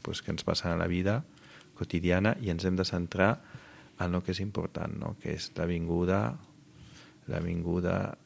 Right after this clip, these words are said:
del Senyor i que ho omple tot i, i, i ho és tot, no? Aquest testimoni, no? Aquest testimoni que en-, que ens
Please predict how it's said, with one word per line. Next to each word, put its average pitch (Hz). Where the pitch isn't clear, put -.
del 85
Senyor 87
i 98
que 82
ho 95
omple 92
tot 101
i, 101
i, 90
i 95
ho 85
és -
tot, -
no? -
Aquest -
testimoni, 92
no? 87
Aquest -
testimoni 87
que -
en-, 87
que -
ens 87